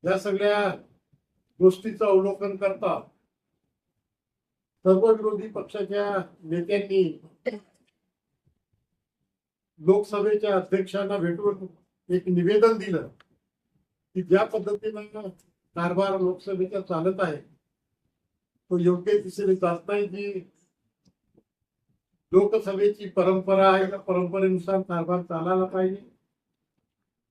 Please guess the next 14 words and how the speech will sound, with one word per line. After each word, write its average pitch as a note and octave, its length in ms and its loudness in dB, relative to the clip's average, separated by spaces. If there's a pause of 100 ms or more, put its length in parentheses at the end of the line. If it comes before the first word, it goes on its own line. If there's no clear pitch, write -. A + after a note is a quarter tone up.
(280)
आणि F3+ 280 2
लोकशाही G3+ 560 2
मूल्य F#3 320 0
टिकून G#3 380 -6
राहिले F#3+ 280 2
पाहिजे E3 300 -4 (920)
याच्यासाठी F#3+ 760 -2 (600)
काही F#3 200 4
गोष्टी F#3 420 2
आम्ही G3 380 -2 (440)
निदर्शनास F#3 640 0
आणून F3 300 2
दिलेल्या F3+ 380 4
आहेत. D3+ 140 -6